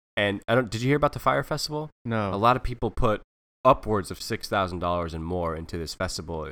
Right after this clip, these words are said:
Speaker 1: on, like, a remote island where you have all these bands and you get to mingle with celebrities and stuff, and you would li-,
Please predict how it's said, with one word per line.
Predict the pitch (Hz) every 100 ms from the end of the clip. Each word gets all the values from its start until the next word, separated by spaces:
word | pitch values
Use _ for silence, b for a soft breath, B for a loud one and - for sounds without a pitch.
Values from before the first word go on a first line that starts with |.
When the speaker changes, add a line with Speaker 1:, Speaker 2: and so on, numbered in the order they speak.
| 69
Speaker 1:
on, | - 85
like, | 80 78
a |
remote | 80 80 87 -
island | 82 82 80 76 76 _ _ _
where | 87
you | 82 82
have | 85
all | 87
these | 90 82
bands | 87 92 90 87 90 - - _ -
and | 92
you | 92
get | 90
to |
mingle | 82 90 92
with | 87
celebrities | 85 85 87 92 90
and | 87
stuff, | - 92 90
and | 90
you | 87
would | 90 80
li-, | 82 87